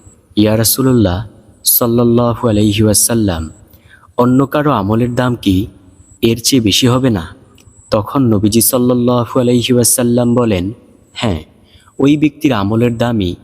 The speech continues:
এর চেয়ে বেশি হবে, যে ব্যক্তি সুবহানাল্লাহি ওয়া বিহামদিহি একশত বার থেকেও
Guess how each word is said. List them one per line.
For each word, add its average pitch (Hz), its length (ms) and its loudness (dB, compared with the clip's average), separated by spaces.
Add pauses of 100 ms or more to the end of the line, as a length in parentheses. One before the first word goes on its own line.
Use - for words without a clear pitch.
(520)
এর 127 220 2
চেয়ে 120 200 0
বেশি 104 280 0
হবে, 87 280 -4 (640)
যে 117 180 2
ব্যক্তি 117 460 -2 (400)
সুবহানাল্লাহি 120 1080 0
ওয়া 120 140 4
বিহামদিহি 104 760 -2 (560)
একশত 123 420 -4
বার 117 220 -2 (100)
থেকেও 101 440 -2